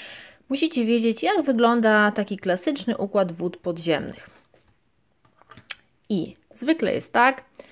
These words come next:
że najpierw mamy warstwę przepuszczalną, którą sobie zaznaczymy tutaj na rysunku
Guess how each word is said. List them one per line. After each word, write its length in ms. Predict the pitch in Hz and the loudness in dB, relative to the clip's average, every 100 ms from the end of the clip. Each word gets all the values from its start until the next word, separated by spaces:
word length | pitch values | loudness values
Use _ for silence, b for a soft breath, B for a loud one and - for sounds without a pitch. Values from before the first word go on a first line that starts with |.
| B B - | B B -8
że 140 | 175 | -2
najpierw 540 | 190 233 226 185 180 185 | 2 2 2 0 0 0
mamy 260 | 156 143 | -4 -2
warstwę 520 | 175 170 - - - | 0 0 0 -10 -14
przepuszczalną, 1080 | - - 208 - - - 143 143 143 170 285 - _ _ _ _ - | -8 -4 -4 -6 -12 -10 -10 -8 -2 0 0 -4 _ _ _ _ -8
którą 240 | 311 302 | 0 0
sobie 240 | 285 220 | 0 -2
zaznaczymy 640 | 190 175 156 - 180 160 175 - _ _ _ _ | 0 -2 -4 -2 -2 -2 -4 -12 _ _ _ _
tutaj 280 | - - 160 | -16 -10 -8
na 120 | 147 | -8
rysunku 720 | 143 147 170 160 151 165 196 | -8 -8 -4 -4 -2 2 4